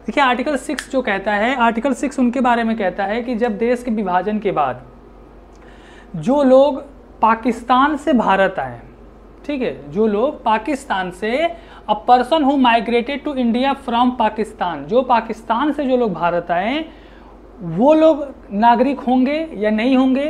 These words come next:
और अगर होंगे तो किस condition में नागरिक होंगे, इसके बारे में बात करता है, ठीक है। तो देखिए कह रहा है कि a person who migrated to India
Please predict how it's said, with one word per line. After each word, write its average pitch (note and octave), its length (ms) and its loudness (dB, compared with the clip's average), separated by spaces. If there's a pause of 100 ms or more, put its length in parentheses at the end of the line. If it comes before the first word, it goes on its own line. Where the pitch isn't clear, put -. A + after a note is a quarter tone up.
(160)
और B3 120 2
अगर C#4+ 200 4
होंगे C#4 380 4
तो E4 100 -2
किस E4 260 -2
condition B3 480 0
में C4+ 140 0
नागरिक A3+ 380 -2
होंगे, B3 340 0 (340)
इसके D4+ 320 -2
बारे C4 220 2
में A3 120 -2
बात F3 180 4
करता C#3+ 280 -4
है, C3+ 100 -8
ठीक D4+ 180 -2
है। F#3 100 0 (480)
तो B3 60 -8
देखिए C4+ 300 2
कह E4 220 2
रहा C4+ 240 4
है B3 140 2
कि C#4 140 -4
a C#4+ 120 0
person B3+ 380 0
who D4 120 4
migrated B3 560 0
to D#4+ 160 -2
India B3 280 0